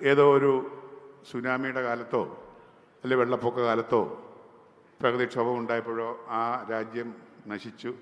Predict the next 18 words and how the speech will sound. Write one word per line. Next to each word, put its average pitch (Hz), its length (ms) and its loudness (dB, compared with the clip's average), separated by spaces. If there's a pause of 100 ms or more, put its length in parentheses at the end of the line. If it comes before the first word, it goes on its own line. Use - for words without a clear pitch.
(800)
കടലിനടിയിലായി. 113 800 -2 (160)
അങ്ങനെ 117 240 -6
അവിടെ 117 180 0
നിന്ന് 117 180 -8
കുറേ 110 200 -2
പേർ 110 160 -4
രക്ഷപ്പെട്ട് 110 400 -4 (140)
മൈഗ്രേറ്റ് 113 420 -8
ചെയ്ത് 107 200 -6
അവിടെ 104 200 -6
ഇവിടെയൊക്കെ 107 400 -8
പോയി. 107 180 -8 (720)
അതിൻ്റെ 123 240 -2
കുറച്ച് 110 220 -4 (100)
ഭാഗങ്ങൾ 107 280 -2 (100)
തമിഴ്നാട്ടിലുണ്ട്, 110 760 -6
കേരളത്തിലുണ്ട്, 104 600 -4 (200)
ആസ്ട്രേലിയയിലുണ്ട്. 104 760 -6